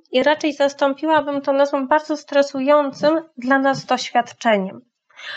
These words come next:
które ciągle w jakiś sposób oddziałuje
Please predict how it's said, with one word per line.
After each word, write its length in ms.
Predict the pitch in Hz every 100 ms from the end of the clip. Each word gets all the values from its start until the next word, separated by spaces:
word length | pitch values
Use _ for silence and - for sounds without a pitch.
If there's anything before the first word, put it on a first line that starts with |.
| -
które 260 | - 247 262
ciągle 680 | - 330 320 269 247 233 294 - _ _ -
w 20 |
jakiś 280 | 311 302 -
sposób 380 | - 294 294 294 -
oddziałuje 1000 | 320 320 277 277 262 240 247 240 240